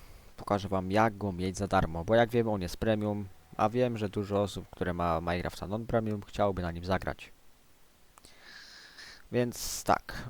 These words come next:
odpalamy sobie Operę, czy tam jaką macie przeglądarkę. I,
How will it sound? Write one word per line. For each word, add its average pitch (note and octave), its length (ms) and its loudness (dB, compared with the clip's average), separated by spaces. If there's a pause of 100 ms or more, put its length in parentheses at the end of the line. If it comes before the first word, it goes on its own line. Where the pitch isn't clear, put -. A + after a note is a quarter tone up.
odpalamy B2+ 480 4
sobie G2+ 280 0
Operę, G#2+ 280 2
czy - 100 -12
tam F2 320 -2
jaką G2+ 220 -2
macie F#2 220 -2
przeglądarkę. G2+ 640 2 (1700)
I, D3 360 0